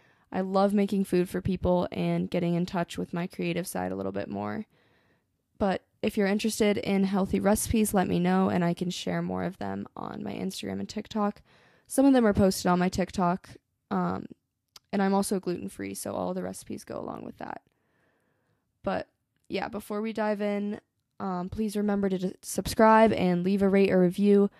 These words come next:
as that helps more people find this podcast. And you can follow me at Macy Lee Jones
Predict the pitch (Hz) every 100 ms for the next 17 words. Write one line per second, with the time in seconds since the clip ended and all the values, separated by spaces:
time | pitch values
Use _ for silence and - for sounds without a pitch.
0 | _ _ - 190 190 175 - 202 - -
1 | 185 190 208 196 190 185 180 180 - 185
2 | 170 - 175 180 - - - 180 175 175
3 | 208 196 202 196 196 190 185 190 214 208
4 | 214 _ _ _ _ 190 190 190 190 196
5 | 180 180 180 214 208 208 208